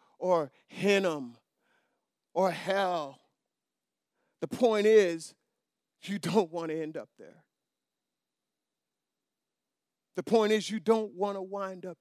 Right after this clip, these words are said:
there. Let me give you some common misconceptions about hell.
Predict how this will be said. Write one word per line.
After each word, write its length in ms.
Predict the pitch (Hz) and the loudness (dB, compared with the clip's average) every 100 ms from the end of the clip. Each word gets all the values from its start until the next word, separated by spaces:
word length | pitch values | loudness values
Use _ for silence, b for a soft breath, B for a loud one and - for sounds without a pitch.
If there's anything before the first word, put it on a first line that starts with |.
| _ | _
there. 280 | 160 151 _ _ _ _ _ _ _ _ _ _ _ _ _ _ _ _ _ _ _ - | -20 -20 _ _ _ _ _ _ _ _ _ _ _ _ _ _ _ _ _ _ _ -8
Let 60 | 170 | -4
me 60 | |
give 160 | 180 196 | -4 -4
you 20 | |
some 140 | - 190 | -8 -6
common 320 | 202 196 190 | -2 0 0
misconceptions 640 | 190 190 170 196 - 175 | -4 -6 -4 -6 -6 -10
about 260 | 170 165 156 | -6 -6 -6
hell. 300 | 143 117 | -6 -8